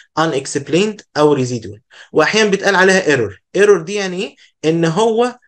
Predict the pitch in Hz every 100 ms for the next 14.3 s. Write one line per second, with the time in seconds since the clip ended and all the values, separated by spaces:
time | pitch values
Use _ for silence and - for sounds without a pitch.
0 | - 147 151 220 214 208 202 185 180 233
1 | 254 - 196 208 175 151 147 143 113 95
2 | 95 _ _ - - 135 147 143 196 185
3 | 170 196 190 196 - 190 285 - 156 165
4 | 185 165 156 143 180 170 165 165 147 -
5 | 117 - - _ 143 143 143 156 - 185
6 | 185 190 202 175 214 196 202 254 - _
7 | 139 165 151 185 180 170 143 139 160 160
8 | 156 156 147 120 135 147 147 - - -
9 | _ _ _ _ _ _ _ 127 131 165
10 | 143 131 147 143 135 139 135 151 147 143
11 | _ 120 120 147 143 131 123 - 135 120
12 | - 98 123 117 101 95 - _ 139 175
13 | 208 151 147 196 196 - - 156 - 143
14 | 151 220 285